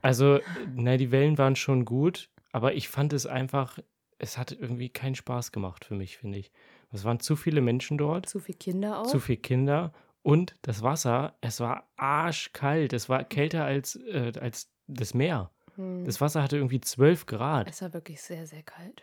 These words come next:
Speaker 1: Und das war Ende vom Sommer. Also, ich weiß nicht, es war wirklich super kalt, das Wasser. Und das hat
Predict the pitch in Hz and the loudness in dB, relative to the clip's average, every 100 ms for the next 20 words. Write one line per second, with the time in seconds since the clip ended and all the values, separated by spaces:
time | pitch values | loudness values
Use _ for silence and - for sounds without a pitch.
0 | _ - 131 131 - 127 131 135 143 - | _ 0 2 2 4 2 4 4 2 2
1 | 113 107 135 160 101 90 - _ _ - | -2 0 0 0 -2 -6 -18 _ _ -10
2 | 113 117 113 - 104 120 113 107 107 98 | -4 -4 -4 -8 -4 -4 -4 -6 -6 -4
3 | 107 113 113 101 - 117 107 101 107 104 | -4 -4 -6 -6 -6 -8 -8 -8 -6 -6
4 | 95 104 95 110 101 101 - 104 | -6 -6 -4 -4 -4 -6 -8 -10